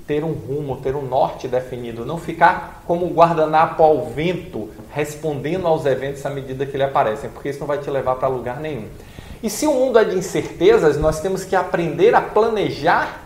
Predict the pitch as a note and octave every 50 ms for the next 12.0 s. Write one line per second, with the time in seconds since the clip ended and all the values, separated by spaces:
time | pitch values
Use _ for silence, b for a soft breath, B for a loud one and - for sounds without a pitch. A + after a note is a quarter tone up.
0 | - - - E3+ E3+ F3 E3 D#3+ F3+ F3+ F3+ E3 C#3 - - F#3 G#3+ A#3 - -
1 | - - D#3+ G3+ A#3 A#3 F#3 - - - F#3+ F3+ D3+ - - F#3 A3 B3+ A3 D3+
2 | E3 D#3 C#3+ C#3+ C3+ C#3 C3+ - - C3 C3+ - - B2+ A#2 G#2 F#2+ G#2 G2 -
3 | - B B B B B B B B D#3+ D#3+ - F3+ E3 E3 G#3 B3+ A#3+ F#3+ C#3+
4 | - - - - D3 C#3 D3+ D#3+ F3+ G3 G#3 G3 G3+ - - - A3 A3 A#3+ -
5 | - - - - - - F3+ F3+ F#3 F3+ E3+ E3 D#3 D#3+ E3 E3 D#3 D#3 - D3
6 | C3+ C3+ C#3 C3 C3+ B2 A#2+ A2+ G#2 - - - - - - - A#2 - - -
7 | E3+ F#3+ F#3+ - - - C#3+ C#3+ C#3+ C#3 C3+ C3+ C#3+ C#3+ D3 D3 C#3+ D3 B2+ B2+
8 | B2+ B2+ B2+ B2+ C#3 C#3+ - - C3+ - - F2 G2 B2+ D3 D3 A#2 G2 F#2+ F#2+
9 | F2 D#2+ E2+ E2+ E2 - B B B B B - D#3 E3+ F3+ E3+ D#3+ C#3+ C3+ C3
10 | C3 C3+ D3 D3+ D3 - C#3 C3 B2+ B2+ A2+ B2 A2+ C3 C#3+ C#3 C#3+ C#3 C#3+ C#3
11 | C#3+ - C#3+ C3+ C3 C3 - - - - - - D#3+ E3+ E3 E3 - - F#2